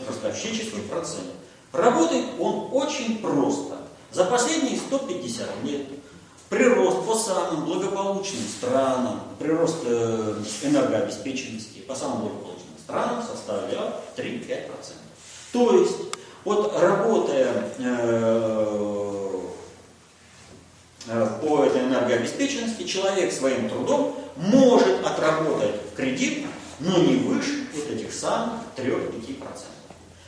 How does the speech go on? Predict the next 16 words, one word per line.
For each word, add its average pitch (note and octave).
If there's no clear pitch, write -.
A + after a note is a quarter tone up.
Всё, C4
что -
выше, C4+
человек E3+
своим C#3+
трудом F#3
уже C4+
отработать -
не C#3
может. C3
И -
сколько A3
бы F3+
он C3+
ни B2+
работал, B2